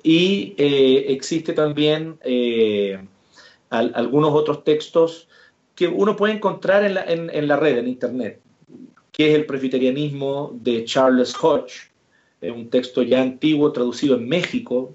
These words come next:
ya en el siglo diecinueve fue traducido, pocos años después de que fue lanzado en inglés, ya fue traducido al español en México, y está una edición disponible, gratuita en, en, en internet, eh, ya que no tiene derecho de autor, ¿sí?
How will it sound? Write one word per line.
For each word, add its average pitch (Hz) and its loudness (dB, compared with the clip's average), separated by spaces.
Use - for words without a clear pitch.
ya 139 2
en 170 -2
el 160 -4
siglo 160 -4
diecinueve 147 0
fue 135 -4
traducido, 135 -2
pocos 165 2
años 175 0
después 156 2
de 160 -4
que - -10
fue 151 -4
lanzado 147 -2
en 143 -8
inglés, 147 -2
ya 123 0
fue 147 0
traducido 139 0
al 143 2
español 143 -2
en 139 -4
México, 165 -2
y 139 0
está 160 2
una 147 -6
edición 151 0
disponible, 165 -2
gratuita 151 0
en, 139 -6
en, 139 -10
en 139 -6
internet, 143 -2
eh, 113 0
ya 131 2
que 135 0
no 127 0
tiene 135 0
derecho 127 0
de 113 0
autor, 104 -2
¿sí? 135 -10